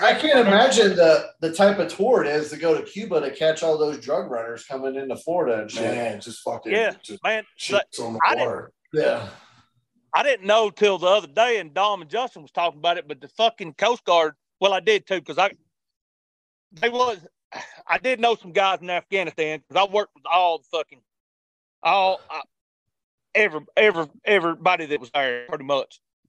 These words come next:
Speaker 2: And, but I did know some guys there, but I didn't realize to the extent of what they do, but to,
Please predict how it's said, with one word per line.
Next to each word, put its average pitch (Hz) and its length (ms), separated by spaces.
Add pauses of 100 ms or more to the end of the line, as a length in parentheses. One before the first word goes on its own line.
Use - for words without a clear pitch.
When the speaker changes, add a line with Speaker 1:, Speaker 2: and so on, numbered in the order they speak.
(260)
Speaker 2:
And, 151 340 (1000)
but - 220
I 170 140
did 208 220
know 208 160
some 170 160
guys 185 280
there, 180 220
but 151 140
I 170 100
didn't 170 220
realize 175 520
to 147 140
the 131 100
extent 185 460
of 156 60
what 180 160
they 175 100
do, 180 180
but 156 180
to, 160 160